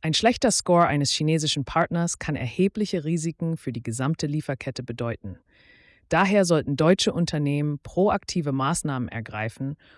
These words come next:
um die Einhaltung der Vorschriften sicherzustellen und ihre Geschäftspartner sorgfältig auszuwählen.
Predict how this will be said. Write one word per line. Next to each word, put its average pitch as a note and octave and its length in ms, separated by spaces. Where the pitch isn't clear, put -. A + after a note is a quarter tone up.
um D3+ 140
die C3+ 200
Einhaltung E3+ 720
der A#2+ 120
Vorschriften D#3 680
sicherzustellen D#3 920
und C#3+ 160
ihre C#3 200
Geschäftspartner D#3+ 1040
sorgfältig D3 1040
auszuwählen. F#2+ 720